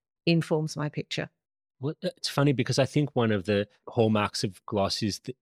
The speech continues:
Speaker 2: you've got this ability to transcend trend
Speaker 1: Mm.
Speaker 2: because you're not, you're not a slave to it. You're really just taking elements of it and then filtering it through your own lens.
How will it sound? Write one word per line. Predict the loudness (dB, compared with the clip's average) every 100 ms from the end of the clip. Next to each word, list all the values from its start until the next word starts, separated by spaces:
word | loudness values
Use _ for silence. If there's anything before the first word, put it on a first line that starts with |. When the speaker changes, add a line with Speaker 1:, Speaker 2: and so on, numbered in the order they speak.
| _ -14
Speaker 2:
you've | -14 _ _ _ _
got | -2 -2
this | 0 -2
ability | -2 -2 0 -2
to | -4 -6
transcend | -4 -4 -2 -2 -2 -4 -4
trend | -4 -2 -2 -4 _ _ _ -4
Speaker 1:
Mm. | 0 2
Speaker 2:
because | 2 2 0
you're | -2 0
not, | 2 0 -2 _ _ _ _ -8
you're | -4 2 4
not | 4
a | 2
slave | 2 2 2 0
to | 2 2
it. | 2
You're | 2 2
really | 2 2 4 2
just | 0 -2
taking | 0 0 2 0 -2 _ -6
elements | -4 -2 -2 0
of | 0
it | 0
and | 0 0
then | 0 -2
filtering | 0 0 2 2 0
it | -2
through | 0 4
your | 4
own | 4 4
lens. | 2 2 -2 -8